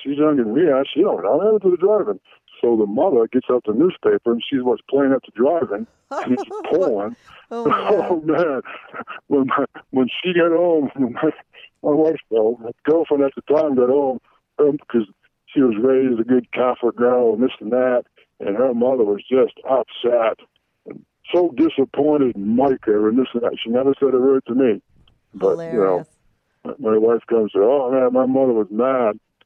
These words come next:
Speaker 2: I wonder if they have,
Speaker 1: Hey.
Speaker 2: they, that's a very smart, like, I mean, I don't remember them ever playing porn in drive-thrus when I was little, but, like, maybe I didn't know about it, but that's, like, actually, like, a smart way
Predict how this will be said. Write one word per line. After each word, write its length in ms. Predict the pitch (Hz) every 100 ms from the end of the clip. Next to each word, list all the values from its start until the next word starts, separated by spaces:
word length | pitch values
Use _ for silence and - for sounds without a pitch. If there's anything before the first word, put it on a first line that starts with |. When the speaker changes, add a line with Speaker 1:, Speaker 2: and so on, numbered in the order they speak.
| _ _ _ -
Speaker 2:
I 40 |
wonder 280 | 403 640 605
if 80 | -
they 80 | -
have, 220 | - -
Speaker 1:
Hey. 60 | -
Speaker 2:
they, 160 | - -
that's 200 | 370 698
a 60 | 539
very 140 | 494 403
smart, 540 | - 311 294 294 -
like, 180 | 240 247
I 60 | 240
mean, 180 | 247 233
I 120 | 262
don't 140 | 370
remember 360 | 185 165 170 175
them 220 | 165 165
ever 180 | 156 147
playing 300 | - 175 151
porn 300 | - 185 165
in 160 | 156
drive-thrus 480 | 147 160 160 165 156
when 160 | 151 156
I 80 | 190
was 160 | 170
little, 240 | 156 147 143
but, 160 | -
like, 160 | 147 165
maybe 180 | 160 170
I 60 |
didn't 180 | 160 151
know 200 | 147 139
about 200 | 143 180
it, 100 | 196
but 180 | 170 156 _ _ _ _ -
that's, 240 | 262 -
like, 140 | 523 453
actually, 360 | 262 - 247
like, 200 | 214 196
a 80 | 185
smart 560 | 170 - 185 196 196 - -
way 640 | 165 160 175 170 170 165